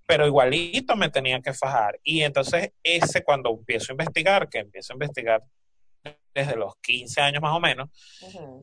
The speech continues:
Speaker 1: y, y te das cuenta de, de, de precisamente que el racismo solapado es mucho más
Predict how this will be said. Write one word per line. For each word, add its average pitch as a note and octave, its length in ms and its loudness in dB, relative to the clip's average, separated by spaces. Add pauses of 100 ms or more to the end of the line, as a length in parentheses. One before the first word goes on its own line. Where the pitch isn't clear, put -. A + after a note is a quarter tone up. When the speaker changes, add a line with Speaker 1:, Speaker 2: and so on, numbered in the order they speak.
Speaker 1:
y, C#3+ 220 -10
y C3+ 140 -8
te C3 120 2
das B2 200 2
cuenta D3 480 4
de, G#2 280 0
de, G#2 320 -2
de A#2 160 -6
precisamente C#3+ 800 -4
que A#2 360 -4 (300)
el B2+ 240 0
racismo A#2+ 680 -2
solapado E3+ 720 4
es - 160 -10
mucho D#3+ 380 -4
más C3+ 640 -2